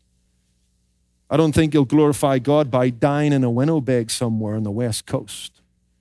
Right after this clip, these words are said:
Listen to these words from Kemmons Wilson, the founder of the Holiday Inn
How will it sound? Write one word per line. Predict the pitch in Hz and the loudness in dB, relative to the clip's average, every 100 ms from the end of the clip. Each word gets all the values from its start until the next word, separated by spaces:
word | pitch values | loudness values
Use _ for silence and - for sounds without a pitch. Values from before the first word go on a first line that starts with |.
| _ _ _ _ | _ _ _ _
Listen | 202 254 | -2 2
to | 208 | 4
these | 202 160 | 4 4
words | 180 185 156 | 4 4 2
from | 180 160 | 2 2
Kemmons | 139 190 185 175 | 2 2 2 2
Wilson, | 135 185 - 190 | 4 4 2 0
the | 160 | 0
founder | - 208 214 | 2 2 6
of | 180 156 | 4 4
the | 147 | 2
Holiday | 185 196 170 165 | 4 4 4 2
Inn | 156 190 196 156 127 | 4 2 4 4 2